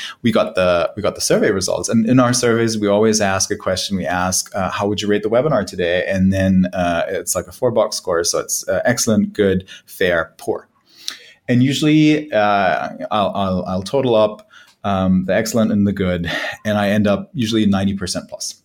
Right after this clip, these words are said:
is what we get for our webinars, which is kind of my benchmark for where I wanna end up.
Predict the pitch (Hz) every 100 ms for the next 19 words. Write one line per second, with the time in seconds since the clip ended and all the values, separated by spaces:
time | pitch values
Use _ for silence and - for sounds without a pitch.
0 | - 98 92 - 92 85 - 80 78 53
1 | - - - - _ _ _ _ _ -
2 | - 107 98 113 101 98 95 92 - 90
3 | - 95 90 82 82 82 78 90 98 175
4 | 147 -